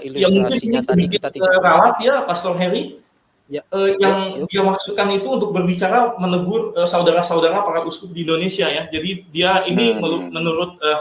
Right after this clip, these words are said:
Speaker 1: se-, sorry, menulis surat terbuka ini, eh, se-, sebagai suatu teguran bagi saudara-saudara
Speaker 3: Hmm.
Speaker 1: yang menjabat sebagai uskup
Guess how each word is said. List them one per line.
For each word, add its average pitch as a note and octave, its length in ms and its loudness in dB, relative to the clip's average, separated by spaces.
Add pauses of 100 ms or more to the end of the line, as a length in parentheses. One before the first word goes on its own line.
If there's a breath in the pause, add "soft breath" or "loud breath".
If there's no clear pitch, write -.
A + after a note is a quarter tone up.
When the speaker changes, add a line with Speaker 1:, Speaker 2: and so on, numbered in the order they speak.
Speaker 1:
se-, - 400 -4
sorry, D#3 380 0 (320 loud breath)
menulis E3+ 400 2
surat D#3+ 160 0
terbuka E3 400 -2
ini, G3 480 2 (400)
eh, E3 180 -2
se-, - 220 -6
sebagai E3 400 4
suatu F3 400 -2
teguran F3+ 560 2
bagi D3+ 500 -2
saudara-saudara D#3 1080 0
Speaker 3:
Hmm. - 80 -20 (260)
Speaker 1:
yang D3 140 -4
menjabat D3+ 320 2
sebagai D3 360 0
uskup G3 360 -4